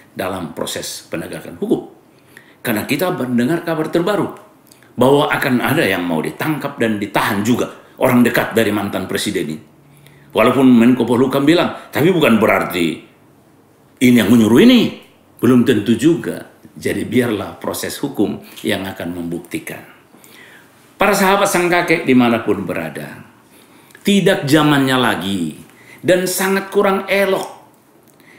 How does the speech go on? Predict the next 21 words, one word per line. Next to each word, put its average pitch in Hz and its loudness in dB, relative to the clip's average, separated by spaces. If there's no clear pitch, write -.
kalau 175 2
para 165 2
pemimpin 147 2
bangsa, 131 0
para 127 -2
elit 127 2
bangsa, 127 0
para 117 -2
mantan 139 0
pemimpin, 131 2
mantan 127 0
presiden 120 0
dengan 135 2
presiden 123 2
yang 117 2
sekarang 120 -2
atau 117 0
dengan 113 0
pemerintah, 113 0
mantan 135 2
pemerintah, 123 2